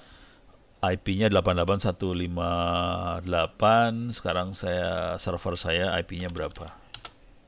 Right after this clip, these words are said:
Saya masuk juga. Jadi server sama kali sudah siap. If config. Hmm,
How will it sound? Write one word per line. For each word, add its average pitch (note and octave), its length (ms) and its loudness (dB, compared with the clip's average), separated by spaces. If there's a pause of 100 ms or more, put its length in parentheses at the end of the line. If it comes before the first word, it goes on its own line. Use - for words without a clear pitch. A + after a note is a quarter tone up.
(680)
Saya - 240 -12
masuk E2+ 400 -14
juga. F2+ 400 -4 (720)
Jadi A2 500 2
server A2 460 8
sama G2 260 4
kali G2 320 4
sudah F#2 320 2
siap. F#2 400 0 (560)
If - 240 -14
config. E2 400 -8 (1800)
Hmm, F3 240 4